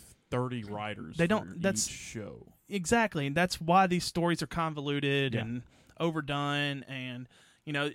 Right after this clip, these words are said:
Speaker 2: there's not only is there all these writers, but there's all these agents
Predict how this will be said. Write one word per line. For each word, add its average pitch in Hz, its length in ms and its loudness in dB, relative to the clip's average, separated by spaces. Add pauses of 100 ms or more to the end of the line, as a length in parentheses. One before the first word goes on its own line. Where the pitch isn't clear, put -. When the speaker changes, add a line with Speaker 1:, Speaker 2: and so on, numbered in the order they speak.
Speaker 2:
there's 160 340 0
not 196 220 4
only 180 160 4
is 151 120 0
there 156 360 2
all 147 100 2
these 139 180 -2
writers, 160 420 2
but 139 200 -4
there's 143 160 0
all 156 120 4
these 139 260 -2
agents 160 560 0